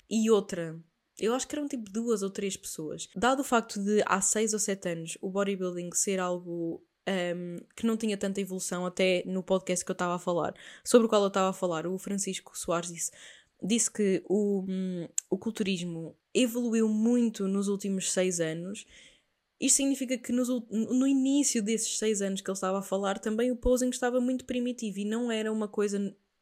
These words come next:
comum nós vermos, n-, nem sequer na Europa, quanto mais em Portugal, aulas de poses. Havia pessoas que o faziam, sim, mas noutros países. Nem em Portugal já sabemos que chega sempre por último, quase.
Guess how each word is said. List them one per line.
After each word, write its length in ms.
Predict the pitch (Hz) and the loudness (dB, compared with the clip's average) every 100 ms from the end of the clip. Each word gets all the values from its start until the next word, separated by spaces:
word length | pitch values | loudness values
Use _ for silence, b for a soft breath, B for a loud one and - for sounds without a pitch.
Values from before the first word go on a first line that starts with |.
| _ _ | _ _
comum 540 | - 226 214 214 254 - | 0 2 4 2 2 0
nós 260 | 214 214 | 0 2
vermos, 280 | 202 196 196 | 0 0 -2
n-, 160 | 202 196 185 _ _ _ | -4 -6 -14 _ _ _
nem 260 | 185 202 254 | -4 0 2
sequer 240 | 254 214 | 0 -2
na 80 | 202 | -2
Europa, 320 | 196 185 185 | 0 2 0
quanto 280 | 190 190 190 | -2 -4 -4
mais 180 | 185 180 | -6 -4
em 80 | 185 | -8
Portugal, 480 | - - 180 196 226 B B B | -10 -4 -2 0 -4 B B B
aulas 360 | - 226 233 233 | 4 6 4 2
de 100 | - | 2
poses. 380 | 208 175 - - | 2 4 0 0
Havia 180 | 185 233 | 0 0
pessoas 300 | 254 - 220 | -2 0 0
que 100 | 220 | 0
o 40 | 202 | -4
faziam, 480 | 196 180 185 180 | -2 -2 -2 -2
sim, 520 | 170 - 185 170 220 320 B B B | 0 0 0 -2 -4 -6 B B B
mas 360 | 220 240 240 - | 2 2 2 2
noutros 460 | 214 226 220 190 | 4 4 2 -2
países. 300 | - 170 156 | -4 -6 -4
Nem 160 | 185 208 | -4 -4
em 20 | |
Portugal 360 | 202 - 196 202 | -6 -2 0 2
já 120 | 196 | -2
sabemos 320 | 196 196 196 | -2 -4 -4
que 240 | - 196 | -4 -4
chega 240 | 185 190 190 | -2 -2 -2
sempre 260 | 185 185 | -4 -6
por 180 | 175 180 | -8 -8
último, 340 | 170 165 160 165 | -8 -8 -12 -10
quase. 320 | - 139 - | -8 -8 -8